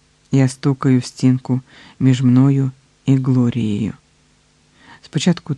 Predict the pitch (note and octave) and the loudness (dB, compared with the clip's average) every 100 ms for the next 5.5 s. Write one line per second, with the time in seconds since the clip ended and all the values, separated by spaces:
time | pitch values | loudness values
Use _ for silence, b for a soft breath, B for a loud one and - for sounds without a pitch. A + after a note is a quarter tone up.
0 | - B2+ C3+ D3 - C#3+ B2 A#2 A2+ A2 | -2 0 0 -2 -6 -4 -2 -4 -2 -2
1 | A#2+ D#3 D#3+ D#3 B B B - C3+ C3+ | 0 0 0 -2 B B B -4 -2 2
2 | B2 B2 b b - - C#3 B2 B2 E3 | 2 0 b b -18 -2 2 4 4 0
3 | - D3+ C#3+ - C3+ B2+ C#3 D#3+ - D3 | -2 -4 -4 -4 0 2 2 0 -2 -2
4 | C3+ B2+ - C#3+ C#3+ C3+ - A#2 B2+ C3+ | -2 -4 -4 -4 -4 -6 -4 -2 0 0
5 | C3 - B2+ G#2+ G2+ | -4 -4 -2 -2 -4